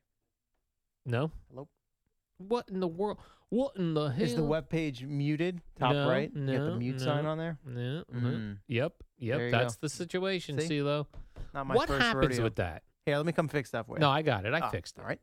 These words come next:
Speaker 1: CeeLo, I'm, uh, my family comes to me when they have computer problems. I
Speaker 2: Is
Speaker 1: fixed
Speaker 2: that right?
Speaker 1: Yeah, that's
Speaker 2: <laughs>
Speaker 1: dangerous. Now I'm ready to go. Let me reset this again, CeeLo. This is San Diego Padres relief pitcher.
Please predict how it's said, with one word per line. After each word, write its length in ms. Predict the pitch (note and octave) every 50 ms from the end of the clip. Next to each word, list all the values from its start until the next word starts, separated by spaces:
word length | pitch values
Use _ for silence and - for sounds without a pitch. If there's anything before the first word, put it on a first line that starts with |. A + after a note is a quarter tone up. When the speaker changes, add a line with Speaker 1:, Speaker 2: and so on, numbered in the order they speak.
| _
Speaker 1:
CeeLo, 280 | - - - G#3+ F3 A2+ A2 B2 C#3 C#3+ -
I'm, 0 | - - - - -
uh, 20 |
my 120 | E3+ F#3+ G#3
family 400 | G3+ - - F3+ F3 E3+ D3+ B2+
comes 300 | A2+ - - C#3+ C3 - -
to 80 | A#2+
me 220 | A#2 A#2+ C3 C3+ A#2+
when 160 | G#2 G#2 G#2
they 140 | G#2 G2 F#2+
have 160 | F#2+ - -
computer 380 | - G2+ - - A#2 G#2+ G2+
problems. 440 | F2+ - F#2 D#2 D2+ - F2 F2 -
I 60 | A#2+
Speaker 2:
Is 60 | A2+ - - - F#3+
Speaker 1:
fixed 80 | D#3 D3+
Speaker 2:
that 180 | G3+ G3 F3+ F#3
right? 260 | F3 F#3 F#3 B3 A3+ - - - - _ _
Speaker 1:
Yeah, 260 | - G#2 G2 G2 F#2+ - - - _ -
that's 220 | - - - -
Speaker 2:
<laughs> 60 | - -
Speaker 1:
dangerous. 440 | G#2 G2+ G2 G2 G2 G2 G2 - -
Now 180 | C3 B2+ B2 A#2+
I'm 140 | A#2 G#2+ G2+
ready 200 | G2 F2+ F2+ E2+
to 100 | F#2 E2+
go. 240 | - F2+ E2+ F2+ - - - - - - - - - - _ _ _ _
Let 100 | - D#3+
me 120 | E3+ F#3 E3+
reset 460 | C#3+ C#3 C#3 B2+ - - B2 A2 -
this 200 | - G#2 - - -
again, 360 | F#2 F#2 G2 F#2 F2+ F2 F2+
CeeLo. 400 | - - - G2 F2+ F2+ F#2+ F#2+
This 240 | G2+ C3 C3+ - -
is 100 | D#3 B2+
San 340 | - - D3 D3+ E3 F3+ F#3+
Diego 340 | F#3+ F#3+ F3+ F3+ F3 F3+
Padres 760 | D#3+ - C#3+ C#3+ C#3+ C#3 C3 A#2+ B2 B2 A#2 G#2+ A2 A2 G#2+ A#2
relief 440 | A2+ G#2+ A2 A#2+ C3+ C#3 - -
pitcher. 480 | - - F#2 F2 - - F2 F2 F2+ -